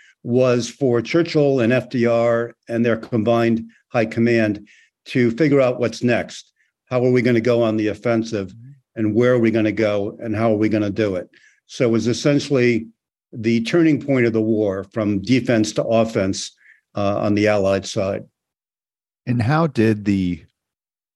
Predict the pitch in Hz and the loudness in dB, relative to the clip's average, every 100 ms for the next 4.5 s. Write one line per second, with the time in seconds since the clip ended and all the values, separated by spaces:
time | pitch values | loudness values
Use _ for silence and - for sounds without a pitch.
0 | - 104 101 110 - 98 - - 85 80 | -6 0 2 2 0 -2 -2 0 0 0
1 | - _ - 82 - 95 92 92 90 80 | -4 _ -6 -6 -4 -2 -2 -2 -2 -4
2 | 80 _ - 95 85 80 - 76 76 67 | -6 _ -8 -4 -2 -4 -2 -2 -2 -4
3 | 82 76 73 76 73 76 73 _ _ _ | -4 -6 -6 -6 -8 -8 -12 _ _ _
4 | - 73 76 - | -6 -2 0 -2